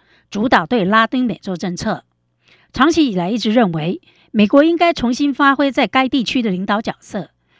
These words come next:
以对抗崛起的中国。拜登称中国为战略竞争对手，并承诺加强美国在西半球的伙伴关系。拜登与七国集团发起的重建更美好的世界倡议，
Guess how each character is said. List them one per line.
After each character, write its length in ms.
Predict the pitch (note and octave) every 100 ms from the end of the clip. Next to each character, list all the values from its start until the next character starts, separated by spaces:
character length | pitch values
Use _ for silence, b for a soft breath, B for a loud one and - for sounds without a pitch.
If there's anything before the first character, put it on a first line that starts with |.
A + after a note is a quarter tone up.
| _
以 140 | - F#3+
对 180 | C#4 A3+
抗 200 | A#3+ F3+
崛 200 | F3+ F3
起 160 | - C3+
的 120 | F3
中 200 | G#3+ A#3
国。 400 | D3+ B2+ C#3 - _ _ -
拜 120 | D#4+
登 160 | E4
称 200 | D#4 D#4+
中 160 | D#4 D4+
国 200 | A#3 F#3
为 120 | F#3
战 240 | F3 C4 G#3+
略 140 | A3+
竞 180 | E3 F#3+
争 160 | G3+ F#3+
对 180 | G#3
手， 280 | D#3 E3+ - _ b b b b
并 120 | B3+
承 220 | A3+ G#3
诺 140 | B3+ A3
加 200 | B3+ A#3+
强 200 | A3 F3
美 160 | F3 C3
国 180 | E3
在 160 | E3+ G#3+
西 220 | - A#3+
半 180 | B3 G#3
球 160 | F#3+ D3
的 80 |
伙 140 | - -
伴 220 | G3 F3
关 180 | G3+ G3+
系。 220 | - - _ _ _ _ -
拜 140 | E4
登 120 | E4+ D#4+
与 120 | E3
七 200 | - C#4+
国 160 | A#3
集 200 | F3 F#3
团 280 | F3+ E3 C#3+ - b b
发 240 | D4 D#4
起 220 | - E3
的 160 | D#3 D#3
重 260 | - G#3
建 240 | A#3+ D#4+ G#3
更 160 | D#4
美 240 | G3+ F3+ A3
好 160 | -
的 120 | - D#3
世 260 | - F#3+
界 200 | E3 F#3
倡 280 | D#3+ F#3 E3+
议， 220 | G3 -